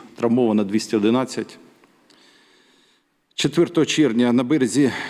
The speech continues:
річки у селі Кам'янка Ізюмського району від вибуху протипіхотної міни П Ф М один «Пелюстка» постраждала жінка тисяча дев'ятсот п'ятдесят восьмого року народження,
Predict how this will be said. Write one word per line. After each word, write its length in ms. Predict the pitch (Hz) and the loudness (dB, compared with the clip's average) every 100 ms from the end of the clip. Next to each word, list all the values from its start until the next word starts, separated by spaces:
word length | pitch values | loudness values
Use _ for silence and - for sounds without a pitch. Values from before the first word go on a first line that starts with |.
| - | -2
річки 440 | 135 151 - 127 | 0 0 0 2
у 100 | 120 | 2
селі 260 | 120 143 135 | 2 0 0
Кам'янка 480 | 135 127 117 110 127 | 0 -2 -2 -2 -2
Ізюмського 440 | 107 127 - 123 | 0 -2 2 2
району 340 | 131 156 139 107 | 2 2 2 2
від 160 | 117 | 0
вибуху 360 | 120 117 117 113 | 0 0 -2 -4
протипіхотної 760 | 107 - 107 123 131 107 120 | -4 -4 -4 0 -2 0 2
міни 220 | 127 113 110 | 4 2 2
П 140 | 117 | -2
Ф 140 | - | 0
М 160 | 123 117 | 2 2
один 320 | 117 156 143 107 - - | 2 0 -2 -6 -10 -2
«Пелюстка» 600 | 120 120 - - 107 92 - - - | 0 0 -2 -4 -4 -6 -14 -20 -8
постраждала 560 | 123 - 104 127 120 | -6 -4 -2 0 0
жінка 400 | 104 143 143 131 | 0 -2 0 -2
тисяча 360 | 123 - 117 117 | -2 -4 -2 0
дев'ятсот 400 | 120 117 - 113 | 2 2 0 -2
п'ятдесят 300 | 117 120 - | -2 -2 0
восьмого 300 | 131 120 113 | 0 2 0
року 180 | 113 120 | 2 0
народження, 600 | 113 113 104 107 101 | 0 0 0 -2 -2